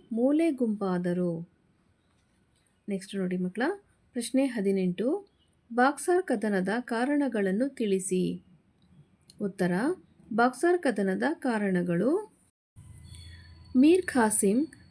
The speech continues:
ಬಂಗಾಳದ ಎಲ್ಲ ವ್ಯಾಪಾರವನ್ನು ಸುಂಕಮುಕ್ತಗೊಳಿಸಿದನು. ಪರಿಣಾಮವಾಗಿ ಬ್ರಿಟಿಷರ ವ್ಯಾಪಾರಕ್ಕೆ ಹೊಡೆತ ಬಿದ್ದಿತು. ಬ್ರಿಟಿಷರು ಮೀರ್ ಖಾಸಿಂನನ್ನು ಇಳಿಸಿ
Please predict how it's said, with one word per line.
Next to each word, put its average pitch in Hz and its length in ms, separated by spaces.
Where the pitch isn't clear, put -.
ಬಂಗಾಳದ 247 680
ಎಲ್ಲ 269 320
ವ್ಯಾಪಾರವನ್ನು 226 840
ಸುಂಕಮುಕ್ತಗೊಳಿಸಿದನು. 220 1400
ಪರಿಣಾಮವಾಗಿ 180 880
ಬ್ರಿಟಿಷರ 285 560
ವ್ಯಾಪಾರಕ್ಕೆ 208 720
ಹೊಡೆತ 269 520
ಬಿದ್ದಿತು. 190 580
ಬ್ರಿಟಿಷರು 277 720
ಮೀರ್ 302 300
ಖಾಸಿಂನನ್ನು 220 880
ಇಳಿಸಿ 190 500